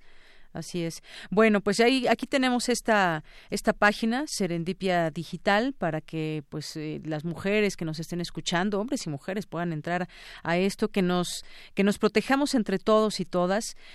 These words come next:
y que, pues, ojalá que este, este pico, eh, que hubo de intentos de secuestro disminuya, pero sobre todo que se haga una labor en conjunto, coordinada. Están las autoridades, los miles de usuarios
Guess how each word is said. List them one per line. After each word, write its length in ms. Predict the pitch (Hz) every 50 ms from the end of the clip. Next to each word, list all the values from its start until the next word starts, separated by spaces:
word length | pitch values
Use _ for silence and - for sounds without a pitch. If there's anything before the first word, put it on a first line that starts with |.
| - - -
y 160 | 175 175 165
que, 480 | - - 180 175 170 170 170 165 165 160 -
pues, 260 | 170 165 - - -
ojalá 520 | 160 139 175 - - 170 165 180 185 196 196
que 240 | - - 202 185
este, 520 | 180 180 - - 208 190 185 175 165 156 151
este 220 | 165 - - 196
pico, 560 | - - 196 202 190 - - 185 185 190 190 - - - - - - -
eh, 100 | - 156
que 180 | - - 175 170
hubo 440 | 180 190 196 175 185 185 175 175 - -
de 180 | 170 151 165
intentos 460 | 165 160 151 - 180 180 175 190 185 156
de 100 | 165 151
secuestro 680 | - 175 156 - 170 180 180 - - - 180 180 180 - - - - - -
disminuya, 800 | - 160 147 180 175 160 180 185 185 185 196 196 196 175 190 190
pero 200 | - 196 175 175
sobre 320 | 165 - 185 160 160 160 156
todo 380 | - 185 180 180 180 196 190
que 440 | - - 175 165 160 156 151 147 147 143
se 160 | - - 180
haga 140 | 175 - 185
una 180 | 185 180 175
labor 260 | 165 156 151 160 170 180
en 80 | 175
conjunto, 580 | 165 - 175 160 - - 262 302 302 - - 185
coordinada. 680 | - 180 170 165 165 180 185 214 233 233 202 196 156 - - - - - -
Están 360 | - - - - - 196 202 202
las 180 | 202 196 -
autoridades, 640 | 196 175 - 180 175 180 190 202 214 220 - - - - -
los 300 | 160 160 170 156 - 190
miles 460 | 196 214 254 277 277 262 226 190 165
de 120 | - 160
usuarios 720 | 147 143 - - 185 180 180 170 170 165 156 143 - -